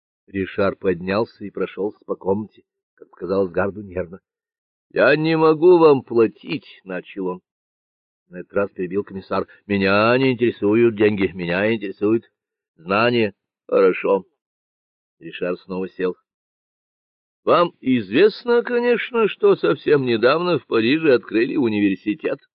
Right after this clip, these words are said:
Гард неопределённо кивнул, а сам подумал: «А, если, конечно, в двадцать третьем веке история Земли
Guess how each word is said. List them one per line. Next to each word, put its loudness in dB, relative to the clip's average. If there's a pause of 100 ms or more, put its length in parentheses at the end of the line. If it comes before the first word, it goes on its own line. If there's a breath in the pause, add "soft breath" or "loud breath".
(1000)
Гард -2
неопределённо -2
кивнул, -6
а -8
сам -12
подумал: -12 (400)
«А, -4 (600)
если, -2
конечно, -6
в -20
двадцать -4
третьем -4
веке -8 (840)
история -2
Земли -4